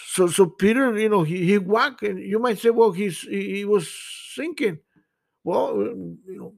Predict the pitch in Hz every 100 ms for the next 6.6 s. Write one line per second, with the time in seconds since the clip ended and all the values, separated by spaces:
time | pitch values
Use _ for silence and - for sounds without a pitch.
0 | _ - 190 170 185 160 180 214 220 220
1 | 247 226 208 196 190 170 156 226 170 214
2 | 202 196 175 151 226 302 262 196 175 156
3 | 175 165 _ - - _ _ _ - 170
4 | 151 202 190 190 180 196 233 214 208 160
5 | 185 175 196 196 185 165 165 160 - 156
6 | 165 156 151 170 190